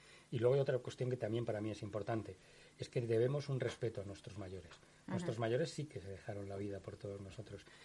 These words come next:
Speaker 1: y nos han dejado ro-, solitos para gestionar esto un poco y la hemos es-, lo hemos escarallado todo, ¿no? Entonces,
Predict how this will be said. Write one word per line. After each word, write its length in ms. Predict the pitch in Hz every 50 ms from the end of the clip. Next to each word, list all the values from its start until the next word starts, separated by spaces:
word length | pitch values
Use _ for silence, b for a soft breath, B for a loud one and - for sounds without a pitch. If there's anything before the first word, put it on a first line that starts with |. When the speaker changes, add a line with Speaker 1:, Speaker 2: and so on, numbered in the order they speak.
| B B B
Speaker 1:
y 60 | -
nos 160 | 123 120 110
han 80 | 120 135
dejado 240 | 160 156 - 175 175
ro-, 160 | 165 170 - - - - 151 139
solitos 460 | - - 135 131 170 165 - 156 139
para 180 | - - 123 120 -
gestionar 420 | - 120 - - 123 117 139 147
esto 220 | 165 - - 165
un 60 | 151 147
poco 260 | 165 160 160 190 175
y 40 | 147
la 120 | 123 113
hemos 260 | 117 123 123 113 -
es-, 140 | 113 104 - B B B B B B B
lo 60 | 120
hemos 160 | 110 135 127
escarallado 460 | 139 - - 120 110 110 117 117 117
todo, 300 | 117 - 196 160 127 107
¿no? 120 | 113 165 226
Entonces, 320 | 202 135 123 123 127 -